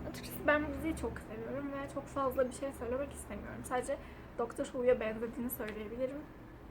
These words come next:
Ve gerçekten görüp görebileceğiniz en güzel dizilerden birisi. Tek sezon. Ama gerçekten çok eğlenceli bir dizi. Bilim kurgu, uzay gemisinde geçiyor.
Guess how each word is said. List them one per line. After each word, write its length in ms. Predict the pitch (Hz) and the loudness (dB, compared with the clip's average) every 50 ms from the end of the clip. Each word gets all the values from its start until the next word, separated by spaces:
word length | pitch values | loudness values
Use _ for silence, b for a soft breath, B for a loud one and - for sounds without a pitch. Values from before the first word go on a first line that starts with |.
| - - - - - - - - - - 240 | -12 -12 -12 -14 -14 -14 -14 -12 -10 -6 0
Ve 260 | 240 262 269 269 262 254 262 302 - - - - - - - - - - - - - - - - - - - - - - - - - - - | 2 2 2 2 2 0 -2 -4 -6 -10 -10 -12 -12 -12 -12 -12 -12 -12 -12 -10 -10 -10 -10 -10 -10 -10 -10 -10 -10 -10 -10 -10 -8 -4 2
gerçekten 580 | 294 269 262 - - - - - 226 240 247 | 4 4 4 2 0 -8 -8 -6 -6 -4 -2
görüp 280 | 240 254 254 247 - - | -2 -2 -2 -4 -4 -4
görebileceğiniz 500 | 370 330 262 247 254 - - 254 247 - | -2 -2 -2 -2 -2 -4 -4 -4 -4 -4
en 180 | - 226 226 220 | -4 -6 -4 -4
güzel 260 | 226 202 233 214 214 - - | -4 -2 -2 -2 -4 -4 -8
dizilerden 380 | - - 214 208 196 - - 170 - - - | -8 -6 -4 -4 -4 -6 -8 -8 -8 -8 -10
birisi. 240 | - - - - 302 - - | -10 -8 -6 -6 -6 -4 -4
Tek 180 | 277 320 - | -6 -6 -4
sezon. 360 | - - 262 233 - 226 220 254 277 B B B B B B B B - | -2 -2 0 0 0 -2 -4 -6 -6 B B B B B B B B 0
Ama 160 | 247 285 294 | 2 4 4
gerçekten 520 | 269 269 269 - 277 247 - - 208 220 | 4 4 2 0 -4 -6 -6 -6 -8 -8
çok 180 | 240 - - - | -8 -8 -8 -8
eğlenceli 520 | - - 220 226 240 240 262 277 294 285 | -6 -6 -6 -6 -4 -4 -2 -2 -2 -2
bir 100 | 311 302 | -2 -2
dizi. 300 | 302 294 269 285 302 311 311 B B B B B - | -2 -2 -4 -4 -4 -4 -6 B B B B B 0
Bilim 240 | 262 285 285 294 294 | 2 4 4 4 4
kurgu, 460 | 294 - 320 302 277 240 - 262 277 311 - - - - - - - - | 2 0 2 2 2 2 0 -2 -2 -2 -6 -10 -12 -12 -12 -10 -6 -4
uzay 340 | 254 247 254 285 269 262 262 | 0 4 6 6 6 6 4
gemisinde 480 | 285 262 247 247 - - 262 254 262 | 0 -2 -2 -2 -2 -2 -2 0 0
geçiyor. 540 | 262 254 240 240 - - 240 233 226 233 240 | 0 -2 -4 -4 -6 -6 -4 -2 -2 -2 -2